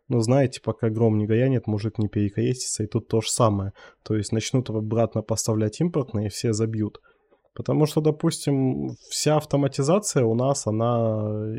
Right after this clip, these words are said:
импортная. Ну, контроллеры, они импортные, отечественных нет. И я не уверен, что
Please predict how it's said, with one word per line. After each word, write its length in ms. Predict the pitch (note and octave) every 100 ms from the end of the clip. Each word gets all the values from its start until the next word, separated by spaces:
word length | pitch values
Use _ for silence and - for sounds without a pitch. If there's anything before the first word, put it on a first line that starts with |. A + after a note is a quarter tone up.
| -
импортная. 500 | F3+ F3 A2+ - F3
Ну, 100 | G#3+
контроллеры, 560 | G3 G3+ A3 A2+ G#2+
они 260 | G#2+ G#2+ B2
импортные, 480 | B2 A2 - G#2 G#2
отечественных 680 | - E3+ - - B2 A#2+
нет. 200 | C3 F3+ -
И 100 | -
я 300 | G#2+ A#2 B2+
не 160 | A#2 A2+
уверен, 460 | A2 A2+ C3+ C3
что 760 | - - - A2 G#2+ G#2 G#2